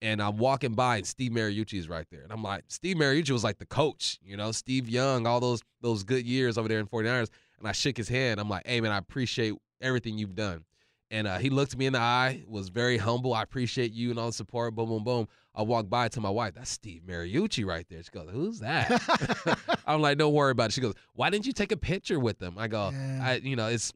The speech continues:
Speaker 1: we're on the sideline. He's working. I'm, I'm not gonna go there with him." Uh, and if it, there's only a few people I wanna take a picture with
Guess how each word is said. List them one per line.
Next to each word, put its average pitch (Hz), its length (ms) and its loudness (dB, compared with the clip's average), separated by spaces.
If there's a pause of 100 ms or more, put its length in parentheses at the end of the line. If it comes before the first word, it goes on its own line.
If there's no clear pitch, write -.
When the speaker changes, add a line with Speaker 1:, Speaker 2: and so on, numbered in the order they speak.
Speaker 1:
we're 135 120 -2
on 123 60 2
the 113 60 0
sideline. 120 460 2
He's 120 140 0
working. 107 500 0
I'm, 110 180 -4
I'm 110 200 -4
not 101 160 0
gonna 92 160 -6
go 92 180 -6
there 90 140 -6
with 90 200 -2
him." 85 160 -8 (400)
Uh, 98 300 0 (400)
and 151 220 4
if 123 80 -6
it, - 100 0 (240)
there's 180 140 0
only 220 180 4
a 156 60 4
few 196 160 0
people 143 200 2
I 131 80 4
wanna 120 220 0
take 110 160 -4
a 98 40 -6
picture 95 300 -4
with 76 180 -8